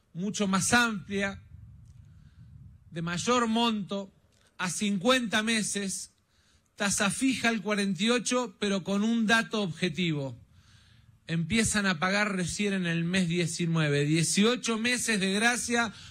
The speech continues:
para poder recuperarse en el ciclo productivo y tener que empezar a devolver con tasa fija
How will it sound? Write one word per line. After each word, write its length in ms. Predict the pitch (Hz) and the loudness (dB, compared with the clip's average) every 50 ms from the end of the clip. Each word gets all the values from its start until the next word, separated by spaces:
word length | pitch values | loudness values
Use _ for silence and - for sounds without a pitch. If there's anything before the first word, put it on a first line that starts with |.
| - - | -14 -4
para 260 | - 180 185 185 160 | 0 2 2 2 4
poder 360 | - 190 196 202 233 247 247 233 | 4 2 2 2 2 0 0 -2
recuperarse 800 | 226 226 208 - 190 190 160 202 208 226 240 254 254 196 - 220 | -2 -2 -4 -4 -6 -4 -2 0 2 2 2 2 0 -2 -2 -2
en 60 | 208 | -2
el 140 | 196 196 165 | -2 -2 -2
ciclo 400 | - 233 247 196 220 233 220 165 | 0 0 -2 0 0 -2 0 0
productivo 840 | 208 202 190 190 190 170 - - 247 247 254 254 247 254 262 262 254 - - - - - - - - - | 0 0 0 0 0 -2 -2 0 0 2 2 2 2 2 0 0 -4 -8 -20 -20 -20 -20 -20 -18 -10 -4
y 120 | 214 214 | -2 -2
tener 460 | 180 - 208 208 214 247 262 269 262 - | 0 2 2 2 4 4 2 2 0 -2
que 100 | 226 233 | -4 -6
empezar 460 | 220 202 196 220 190 - 240 254 247 | -6 -4 -4 -4 -2 -2 -2 0 2
a 100 | 240 233 | 2 0
devolver 540 | 220 214 208 208 208 214 226 247 254 262 190 | 0 0 0 0 0 0 0 0 0 -2 -2
con 220 | 233 220 214 202 | -4 -6 -4 -2
tasa 340 | 175 262 247 240 247 226 220 | -2 -2 -2 0 0 -2 -2
fija 500 | - 254 269 254 - 254 277 269 262 | -2 -4 -4 -2 0 0 0 0 -2